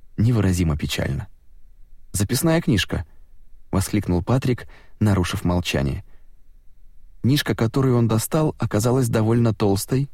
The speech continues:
черной, с позолоченным обрезом. Расмус явно ее очень берег. «Что в ней?» с любопытством спросил Мартин. Патрик немного полистал исписанные страницы.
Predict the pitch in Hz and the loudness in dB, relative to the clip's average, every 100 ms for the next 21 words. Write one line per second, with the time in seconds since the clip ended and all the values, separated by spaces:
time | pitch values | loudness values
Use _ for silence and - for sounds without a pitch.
0 | - - - 90 90 104 131 - - - | -12 -6 0 2 2 2 0 -4 -12 -6
1 | - 113 98 101 - 101 107 95 82 78 | 0 2 2 2 2 2 2 2 2 0
2 | 73 - - - - - - - - - | -4 -8 -18 -20 -20 -20 -20 -20 -8 -2
3 | 98 - 92 - 92 113 120 113 113 - | 0 0 0 2 2 2 2 2 2 2
4 | 117 - 95 95 90 69 - - - - | 0 2 2 2 2 -2 -6 -14 -20 -20
5 | - - - - - - - - - 123 | -20 -20 -20 -20 -18 -20 -8 -4 0 2
6 | 92 85 78 - - - - - - - | 2 2 0 -8 -20 -20 -20 -20 -10 -2
7 | 101 92 104 - 90 92 95 92 95 98 | 0 0 0 -2 -2 0 -2 0 2 2
8 | 85 - - - - - - - - - | 2 -2 -4 -6 -16 -20 -20 -20 -20 -14
9 | - 95 - 104 101 101 98 90 - 90 | -2 0 0 0 2 2 2 0 0 0
10 | - 107 113 101 - 82 82 78 78 - | 0 0 0 0 -2 0 0 0 0 -2
11 | 80 73 - - | -2 -2 -4 -10